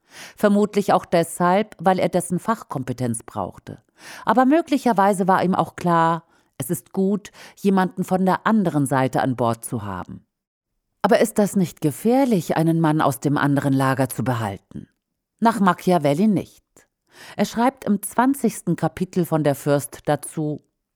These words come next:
„Die Fürsten, und zwar besonders die neu an die Macht gekommenen,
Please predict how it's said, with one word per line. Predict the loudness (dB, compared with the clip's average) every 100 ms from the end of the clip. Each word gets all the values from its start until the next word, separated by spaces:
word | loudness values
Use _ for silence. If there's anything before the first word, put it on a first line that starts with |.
| _ _ -20 -8 -2
„Die | 0
Fürsten, | 2 2 0 -8 -4 -2
und | -2
zwar | 0 0
besonders | 2 2 2 2 0
die | -2 0
neu | 2 2 2
an | 0 0
die | 0
Macht | -2 -2
gekommenen, | -4 0 0 2 2 2 0 -2